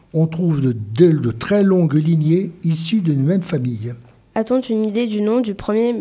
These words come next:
Speaker 2: m-, né-, maître de poste ?
Speaker 1: Oui, maître de poste, parce qu'à l'époque,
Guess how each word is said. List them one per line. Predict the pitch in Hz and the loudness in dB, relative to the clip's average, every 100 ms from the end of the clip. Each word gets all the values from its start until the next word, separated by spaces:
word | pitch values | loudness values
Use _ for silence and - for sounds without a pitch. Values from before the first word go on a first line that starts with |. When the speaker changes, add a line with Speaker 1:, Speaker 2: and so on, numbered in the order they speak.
| 233 - - | -8 -12 -8
Speaker 2:
m-, | 190 202 - | -4 -4 -4
né-, | 202 214 240 247 - - - - - | -2 -2 -2 -6 -16 -20 -20 -20 -10
maître | 202 214 262 262 - - 214 | -4 -2 -2 -6 -14 -12 -10
de | 196 196 | -4 -4
poste ? | 202 196 - - - | -2 -4 -4 -8 0
Speaker 1:
Oui, | 143 139 | 2 4
maître | 165 170 165 | 4 2 0
de | 151 | 2
poste, | 147 156 147 | 2 2 0
parce | 147 123 | -2 -4
qu'à | - | -2
l'époque, | 131 135 165 160 | -2 0 0 0